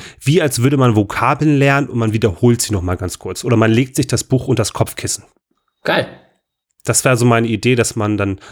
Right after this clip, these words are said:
Speaker 1: nach fünf Folgen so eine kleine Folge, wie lang die jetzt gehen wird, weiß man nicht, aber dass wir da so ein paar Sachen noch mal rausholen aus den letzten Folgen und noch mal die wichtigsten Fun Facts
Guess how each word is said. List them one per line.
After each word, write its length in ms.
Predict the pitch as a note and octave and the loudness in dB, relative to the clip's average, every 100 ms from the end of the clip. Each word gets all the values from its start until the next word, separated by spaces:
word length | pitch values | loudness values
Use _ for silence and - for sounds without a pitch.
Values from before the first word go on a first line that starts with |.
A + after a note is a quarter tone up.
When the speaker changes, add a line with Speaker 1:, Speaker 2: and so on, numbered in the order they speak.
| - | -4
Speaker 1:
nach 200 | A2+ B2+ | -2 -2
fünf 220 | C3 A#2+ | -2 -2
Folgen 400 | - A2+ A2+ A2+ | 0 2 2 -2
so 80 | G#2+ | -2
eine 180 | G2+ G2 | -4 -6
kleine 400 | - A#2 A#2 B2 | -6 -2 -2 -2
Folge, 260 | G#2+ G2 - - - | -2 -4 -6 -18 -8
wie 100 | - | 0
lang 260 | G2+ G2+ A2 | 2 2 2
die 80 | G2 | 0
jetzt 180 | - - | -4 -2
gehen 300 | G#2+ D#3+ F#3 | -2 0 0
wird, 160 | D3 | 0
weiß 240 | B2+ C#3+ G2+ | 0 -2 -2
man 80 | |
nicht, 140 | G2+ A#2 | -4 -2
aber 80 | A2 | -4
dass 180 | - A#2+ | -4 -4
wir 220 | A#2+ A2+ | -4 -4
da 140 | A2 | -4
so 60 | A2 | -2
ein 100 | A2 | -4
paar 380 | - C#3+ D3+ B2 - | -2 0 0 -4 -14
Sachen 280 | - C#3+ C3 | -4 -2 0
noch 60 | C#3 | 2
mal 280 | B2 A#2 A2 - A#2+ | 4 2 0 -4 0
rausholen 500 | D#3+ - D3+ D3+ C3 | 2 0 0 0 0
aus 180 | B2+ | -2
den 120 | - B2+ | 0 0
letzten 260 | B2 B2+ | 0 -4
Folgen 400 | A#2+ B2 A#2 A#2+ | -4 0 2 2
und 80 | A#2 | 0
noch 80 | G#2+ | 0
mal 140 | A2+ | 0
die 160 | G#2 G2+ | 0 0
wichtigsten 440 | - B2 - G#2 | -2 -4 -2 -2
Fun 320 | - - A#2+ A#2 | -4 -4 -4 -2
Facts 440 | A#2+ A2 - | -2 -2 -4